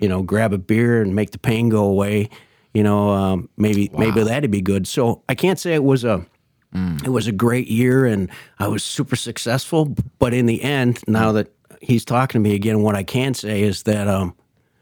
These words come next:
Speaker 1: his grace and mercy and love are, are tremendous. You know,
Speaker 2: Wow.
Speaker 1: there were times when I was literally sitting there thinking, "Yeah, maybe,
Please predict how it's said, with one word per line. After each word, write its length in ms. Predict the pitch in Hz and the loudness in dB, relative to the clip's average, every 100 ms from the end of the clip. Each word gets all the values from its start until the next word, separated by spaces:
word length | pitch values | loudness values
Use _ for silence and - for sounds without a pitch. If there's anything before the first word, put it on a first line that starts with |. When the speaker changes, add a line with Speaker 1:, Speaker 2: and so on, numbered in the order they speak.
| _ _ | _ _
Speaker 1:
his 280 | - 151 131 | -2 0 -2
grace 480 | - 110 113 127 - | -2 0 2 0 0
and 100 | 107 | 0
mercy 380 | 107 117 - 104 | 2 2 0 -2
and 140 | 98 | 2
love 420 | 110 110 101 92 - _ - | 2 2 0 -6 -14 _ -2
are, 300 | 98 87 - - | -2 -2 -6 -8
are 160 | 92 85 | -6 -6
tremendous. 920 | - - 104 101 104 92 95 - - | -8 -2 0 0 0 -2 -6 -12 -10
You 100 | - | -4
know, 100 | 107 101 | 0 2
Speaker 2:
Wow. 40 | |
Speaker 1:
there 160 | 110 123 | 2 0
were 100 | 104 | 0
times 400 | 127 113 104 - | 0 0 0 0
when 360 | 107 98 92 - _ _ _ _ | 0 0 -4 -8 _ _ _ _
I 80 | 107 | 0
was 200 | 104 98 | 0 2
literally 380 | 107 120 113 107 | 0 2 2 0
sitting 320 | - 123 104 | -2 -6 -2
there 140 | 107 | 0
thinking, 480 | 95 110 101 95 95 - _ _ - | 0 -2 0 -2 -4 -8 _ _ -8
"Yeah, 160 | 196 180 | -2 2
maybe, 280 | 147 135 | 2 2